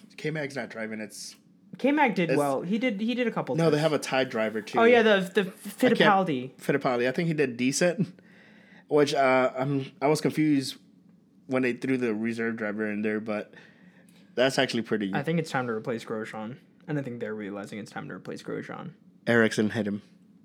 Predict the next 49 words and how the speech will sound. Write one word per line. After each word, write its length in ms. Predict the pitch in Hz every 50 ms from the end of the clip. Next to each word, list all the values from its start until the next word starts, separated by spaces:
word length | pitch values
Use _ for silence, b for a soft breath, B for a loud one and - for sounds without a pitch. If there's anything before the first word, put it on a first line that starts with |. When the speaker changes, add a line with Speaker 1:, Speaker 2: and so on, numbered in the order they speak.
| _ _ _ _ _ - - - - - - - - _ _ _ _ _ _ - _ _ _ _ _ - - _ _ b b b b b b b b _
Speaker 2:
I 100 | - 202
think 220 | 185 262 269 226 - -
Ericsson 420 | 233 226 226 233 240 - 175 180
hit 220 | 202 247 - - -
you, 240 | 277 240 - - 233
and 140 | 254 254 262
I'm 120 | 262 269
like, 160 | 285 285 302
"No, 240 | 320 330 370 392 403 480
he 160 | - 302 302
didn't. 600 | 214 160 170 170 180 196 - - - 233 190 175
<laughs> 180 | 277 - - -
He's 300 | - - 311 320 302 311
twenty 400 | - - - 185 196 202 208 196
feet 240 | 165 156 175 185 175
away. 340 | 165 156 156 151 165 160 175
He 120 | 180 185
did 160 | 170 185 175
not 240 | 165 160 160 160 156
hit 120 | 156 151 135
him." 220 | 139 143 147 151 B B B B B B B -
Uh, 280 | 185 190 190 185 190
that 80 | 185 170
was 100 | 180 180
such 100 | 180 - 175
a 120 | 151 -
highlight 400 | - - 143 135 131 135 147 -
of 100 | - 185
last 240 | 131 131 135 - -
year. 160 | - - - B B B B B B B B -
Yeah, 420 | 165 175 175 170 165 160 160 - -
um, 260 | 175 185 175 170 175
K-Mac 340 | - 185 240 311 381 403 403
did 140 | 262 233
well. 280 | 202 175 156 120 107 110 - - - _ _ _ _ _ _
Um, 360 | - 185 175 175 175 175 160 - - _ _
Danny 320 | - 285 330 381 427 330
Rick, 400 | 196 185 190 185 180 180 - - _ _ _ _ _ _ _ _ _ _ _ _ _ b b b b b b
I 60 | -
don't 80 | 202 226
know 60 | 240
if 60 | 240
it 40 | 262
was 120 | 233 202 165
the 80 | 170
car. 340 | - - 175 160 160 165 165
I 80 | 151 156
think, 320 | 170 180 175 175 - -
um, 400 | 160 151 147 139 131 123 123